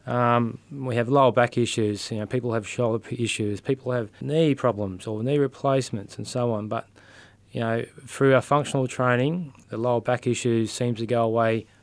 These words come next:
over time. Doesn't happen overnight. Obviously, if you bring in your eating, the healthier you, you, you're eating better. You know, you're losing two or three kilos, which puts less stress on the, on the joints.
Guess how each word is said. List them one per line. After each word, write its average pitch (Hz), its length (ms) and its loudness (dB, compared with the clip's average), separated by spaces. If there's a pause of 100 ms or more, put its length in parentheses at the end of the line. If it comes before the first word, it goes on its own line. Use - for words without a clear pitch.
(140)
over 117 200 -4
time. 113 420 0
Doesn't 139 240 -12
happen 117 240 -6
overnight. 147 540 2 (560)
Obviously, 117 340 -2
if 113 160 -4
you 123 160 -8
bring 123 220 0
in 127 80 4
your 127 120 4
eating, 135 440 4
the 120 100 0
healthier 123 380 2
you, 123 200 4
you, 123 380 4
you're 113 220 0
eating 123 180 0
better. 123 380 4 (420)
You 113 100 -8
know, 113 60 -4
you're 110 280 -6 (220)
losing 120 420 2
two 127 180 0
or 127 60 0
three 120 220 0
kilos, 117 600 2
which - 160 -10
puts - 260 -12
less 123 160 -2
stress - 320 -2
on 120 140 -2
the, 107 240 -4
on 120 100 -4
the 107 80 -2
joints. 156 480 2